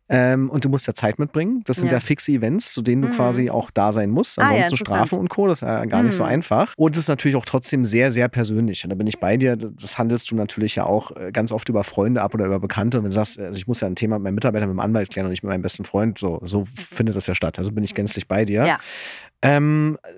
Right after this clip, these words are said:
Speaker 1: wir kommen schon fast zum Finale. Wir, wir machen ja viel so mit Lifehacks oder Tipps und so weiter. Jetzt habe ich ja hier die ausgewiesene LinkedIn-Expertin <laughs> sitzen. Hast du irgendeinen Lifehack, irgendeinen Tipp für LinkedIn, äh, der quasi unseren Zuhörern, der sie einfach besser macht in diesem Game?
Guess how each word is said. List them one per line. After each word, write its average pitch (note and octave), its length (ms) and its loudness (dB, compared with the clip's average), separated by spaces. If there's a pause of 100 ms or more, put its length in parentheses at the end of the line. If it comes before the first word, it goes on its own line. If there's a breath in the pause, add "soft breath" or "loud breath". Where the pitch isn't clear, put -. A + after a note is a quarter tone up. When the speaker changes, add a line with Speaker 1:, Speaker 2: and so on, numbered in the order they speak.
(300)
Speaker 1:
wir - 180 2
kommen F3 360 2
schon D3+ 220 2
fast - 240 0
zum D#3+ 120 0
Finale. C3+ 680 2
Wir, C3+ 200 -6
wir C#3+ 100 -2
machen D3+ 160 0
ja C#3 80 0
viel - 160 -4
so D3 80 0
mit C3 120 0
Lifehacks C3 500 0
oder B2 160 0
Tipps - 300 -2
und B2+ 140 -2
so A2+ 100 -2
weiter. F2+ 300 0
Jetzt F#2+ 180 -4
habe C3+ 120 0
ich - 100 -6
ja C#3 60 2
hier C#3 80 0
die B2+ 200 -2
ausgewiesene C#3+ 640 2
LinkedIn-Expertin C3+ 1200 2
<laughs> - 0 -
sitzen. F3+ 480 0 (580 loud breath)
Hast - 360 0
du D#3+ 120 4
irgendeinen C3+ 440 2
Lifehack, C3+ 640 0
irgendeinen B2+ 500 0
Tipp - 280 -4
für - 240 -4
LinkedIn, C3+ 760 0
äh, A#2 280 0
der G#2+ 100 -2
quasi A2+ 340 0
unseren A2 240 -2
Zuhörern, B2 540 2
der A#2 100 2
sie A2+ 80 -2
einfach G2+ 220 -6
besser B2 280 0
macht F#2+ 240 -4
in G2 80 -2
diesem F#2 260 -4
Game? A2 360 2